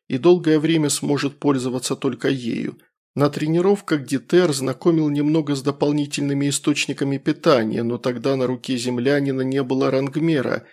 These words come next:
силы накапливалось совсем немного, а упражнения казались глупыми и бесполезными. Сергей не представлял тогда своих способностей.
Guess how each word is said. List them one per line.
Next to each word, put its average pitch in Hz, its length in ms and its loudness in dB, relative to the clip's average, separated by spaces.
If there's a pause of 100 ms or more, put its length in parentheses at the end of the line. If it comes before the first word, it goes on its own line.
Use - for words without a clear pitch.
силы 170 400 2
накапливалось 143 800 0
совсем 143 440 -2
немного, 151 560 2
а 123 180 0
упражнения 135 760 -2
казались 127 540 -4
глупыми 147 600 -2
и 151 40 -2
бесполезными. 151 960 -2 (480)
Сергей 135 460 -2
не 135 100 -4
представлял 127 680 -2
тогда 113 360 -4
своих 113 340 -4
способностей. - 960 -4